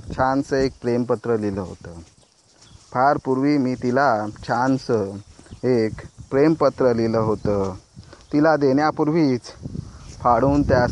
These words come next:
टाकलं होतं. तिला देण्यापूर्वीच फाडून त्यास टाकलं होतं. तरी ते त्याच्या योग्य जागी सुखरूप पोचलं होतं.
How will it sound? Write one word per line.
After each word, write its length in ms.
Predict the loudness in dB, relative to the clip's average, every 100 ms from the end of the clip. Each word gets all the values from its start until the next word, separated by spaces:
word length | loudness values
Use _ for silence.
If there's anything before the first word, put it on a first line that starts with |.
| 2
टाकलं 300 | 0 0 -2
होतं. 400 | -2 -2 -4 -4 -4 -6 -8 -10 -14 -12 -2
तिला 340 | 2 4 4
देण्यापूर्वीच 840 | 4 2 2 0 0 2 2 2 0 -6 -20 _ _ _ _ _ 0
फाडून 540 | 4 4 4 2 0
त्यास 560 | -4 -2 2 2 0 -6 -14 _ _ _ _ _
टाकलं 320 | 0 0 2 2
होतं. 480 | 4 0 -2 -4 -6 -14 -20 -18 0
तरी 240 | 4 6 6
ते 200 | 6 6
त्याच्या 400 | 4 4 4 4
योग्य 440 | 4 2 2 2
जागी 500 | 2 2 0 0 -2 -6 -16 -20 -20 -20 -20 -6
सुखरूप 400 | -4 -2 2 2 2
पोचलं 360 | 0 0 0 0
होतं. 520 | 2 0 0 0 0